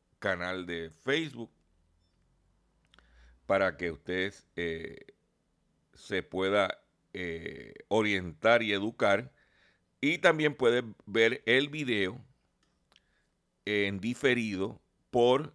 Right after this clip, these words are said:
nuestro canal de YouTube bajo doctor Chopper. O sea que usted mañana ocho A M.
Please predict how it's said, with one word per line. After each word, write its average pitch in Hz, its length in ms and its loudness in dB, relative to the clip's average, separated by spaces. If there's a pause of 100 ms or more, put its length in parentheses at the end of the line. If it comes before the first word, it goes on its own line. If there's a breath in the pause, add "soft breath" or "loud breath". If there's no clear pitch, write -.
nuestro 104 320 -4
canal 101 500 -2
de 107 360 -2
YouTube 98 600 -4 (360)
bajo 90 300 -4
doctor 82 340 -8
Chopper. 78 480 -6 (960)
O - 60 -20
sea 98 100 -6
que 87 80 -10
usted 101 400 -2 (640)
mañana 107 720 -2 (320)
ocho 127 580 0 (140)
A 92 240 0
M. 80 340 -6